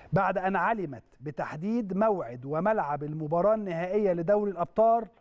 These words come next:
عبر الحسابات الرسمية للكاف، على الرغم من عدم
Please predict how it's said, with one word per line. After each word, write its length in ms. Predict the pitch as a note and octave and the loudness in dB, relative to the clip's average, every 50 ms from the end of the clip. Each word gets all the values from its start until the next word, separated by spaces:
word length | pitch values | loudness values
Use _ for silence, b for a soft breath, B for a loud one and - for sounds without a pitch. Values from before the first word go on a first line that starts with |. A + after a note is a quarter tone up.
| b b b b b b - - | b b b b b b -4 0
عبر 360 | F3 A3 A3+ F3+ C#3+ C#3+ B2 G#2 _ - | 0 0 0 -2 -8 -16 -18 -20 _ -12
الحسابات 760 | E3 E3 C3 - F3 D#3 - F3 E3 E3 G#3 A3 G3+ - E3 | -10 -10 -8 -10 -10 -8 -4 -4 -2 0 2 0 0 0 -4
الرسمية 640 | D3 D3 C#3+ D3+ C#3 - - G3 G#3+ A3 A3 G#3 G3+ | -8 -8 -8 -10 -10 -8 -4 -2 0 4 4 4 4
للكاف، 500 | G3+ F#3 - - G#3+ F3+ B2 - - _ _ _ _ b b b b b b b b b b | 4 0 0 2 2 2 2 -2 -10 _ _ _ _ b b b b b b b b b b
على 260 | - C3 D#3 F3+ F#3 F3+ | -2 0 2 2 2 2
الرغم 400 | F3+ G3 A3 A3+ F3+ C#3+ A#2 G#2+ _ _ _ _ _ _ _ D3+ | 2 2 2 2 0 -2 -16 -20 _ _ _ _ _ _ _ -16
من 160 | D#3+ E3+ F3 | -12 -10 -8
عدم 560 | D3+ E3 G3+ A#3 A3 F3+ F#3 F3 C3 B2+ | -4 0 0 0 0 0 -4 -6 -6 -10